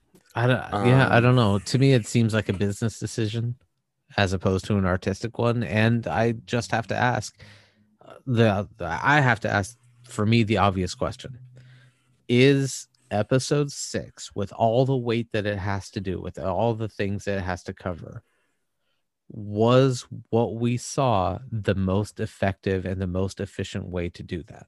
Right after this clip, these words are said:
Speaker 1: And I can't say it, it is.
Speaker 2: The most effic-, efficient way to introduce Kang in the multiverse, you mean?
Speaker 1: To carry all of that weight.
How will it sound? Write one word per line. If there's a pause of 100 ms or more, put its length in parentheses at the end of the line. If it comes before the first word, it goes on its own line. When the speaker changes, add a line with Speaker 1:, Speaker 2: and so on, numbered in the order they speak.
(600)
Speaker 1:
And
I
can't
say
it,
it
is. (520)
Speaker 2:
The
most
effic-,
efficient
way
to
introduce
Kang
in
the
multiverse,
you
mean?
Speaker 1:
To
carry
all
of
that
weight.